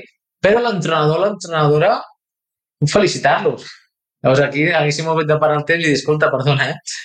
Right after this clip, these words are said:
Però és que tu els has dit A, han fet Z, han tret èxit i tu els has reconegut, felicitat, i a més a més inclús has tingut la percepció de donar-te mèrit.»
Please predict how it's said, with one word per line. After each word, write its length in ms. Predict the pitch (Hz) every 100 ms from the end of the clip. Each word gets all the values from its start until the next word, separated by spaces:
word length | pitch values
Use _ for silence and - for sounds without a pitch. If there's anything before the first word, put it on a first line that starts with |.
| -
Però 180 | _ 151
és 80 | 151
que 80 | 151
tu 120 | 147
els 100 | 156
has 140 | 175 156
dit 160 | 151 160
A, 120 | 165 - - _ _ _ _ _
han 240 | 156 180 175
fet 240 | 185 175
Z, 460 | 131 143 175 - 160 226 - _ _ _ _ _ _ _ _ _ _ _ _ _
han 220 | 147 151 156
tret 220 | 180 175
èxit 540 | 190 170 226 - -
i 80 | 175 170
tu 120 | 202
els 160 | 220 196
has 280 | 185 - -
reconegut, 580 | 196 233 226 185 180 196
felicitat, 460 | 214 208 180 208 220
i 60 | 190
a 40 |
més 120 | 202
a 60 | 220
més 160 | 220 208
inclús 400 | 196 196 285 - _ _ _
has 100 | 160
tingut 180 | 214 247
la 60 | 240
percepció 360 | 208 180 151 220
de 80 | 208
donar-te 300 | 175 - 175
mèrit.» 400 | 165 214 131